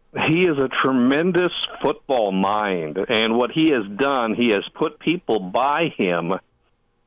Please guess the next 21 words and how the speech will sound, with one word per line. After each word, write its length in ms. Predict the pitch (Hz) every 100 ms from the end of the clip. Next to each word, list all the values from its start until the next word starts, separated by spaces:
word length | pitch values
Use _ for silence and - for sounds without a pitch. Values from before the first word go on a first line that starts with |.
| _ -
uh, 220 | 101 104
to 180 | - 107
help 240 | 113 123
him 120 | 113
out 200 | 117 123
with 160 | 117 -
the 80 | 104
recruiting 840 | 95 - - 151 151 143 135 135
and 160 | 104 107
everything 400 | 113 110 98 110
else. 240 | 135 80 - - - - - _ -
<clears throat> 180 | - -
When 180 | 135 139
he 140 | 190
was 160 | 285 220
at 60 | 147
the 100 | 120
University 520 | 143 127 143 - 110
of 60 | - 139
Sioux 140 | 123 -
Falls, 400 | 127 113 76